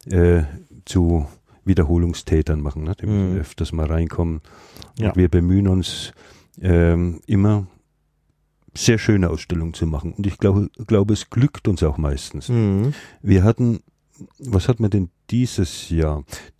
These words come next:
Speaker 1: Jetzt haben wir eine Ausstellung abgebaut, <clears throat> die hieß Der Ritter und seine Affen.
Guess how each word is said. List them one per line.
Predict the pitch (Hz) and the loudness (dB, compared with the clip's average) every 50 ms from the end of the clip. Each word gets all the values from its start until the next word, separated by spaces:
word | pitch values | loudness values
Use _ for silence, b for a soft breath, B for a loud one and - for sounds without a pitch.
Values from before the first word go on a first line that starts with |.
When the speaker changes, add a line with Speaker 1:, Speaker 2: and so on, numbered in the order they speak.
| - _ - | -20 _ -4
Speaker 1:
Jetzt | 101 104 98 101 101 104 - - - - - | 0 2 4 4 4 2 0 -6 -6 0 2
haben | 104 101 101 | 2 2 4
wir | 98 101 101 | 0 0 2
eine | 101 98 101 104 107 101 | 2 2 4 4 2 2
Ausstellung | 107 104 92 - - - 101 98 98 98 98 98 95 | 2 0 0 0 0 0 2 2 4 2 0 -2 -2
abgebaut, | - - - - - 101 85 - 95 90 87 87 - - - _ | -4 -6 -6 -2 -2 -2 0 2 4 4 4 2 0 -2 -14 _
<clears throat> | _ - - 147 135 113 95 78 69 - _ _ _ _ _ _ _ _ _ _ _ _ - - - _ - | _ -2 0 2 2 2 0 -2 -4 -10 _ _ _ _ _ _ _ _ _ _ _ _ -20 -20 -14 _ 0
die | 85 | 2
hieß | 73 78 82 78 - | 2 2 2 2 2
Der | - 82 80 82 | 2 2 4 4
Ritter | 107 110 - 110 95 | 2 2 2 0 0
und | 92 85 | 0 -2
seine | - - 82 78 73 73 73 | 0 0 0 0 0 0 0
Affen. | - 98 - - 135 | 0 0 0 0 -4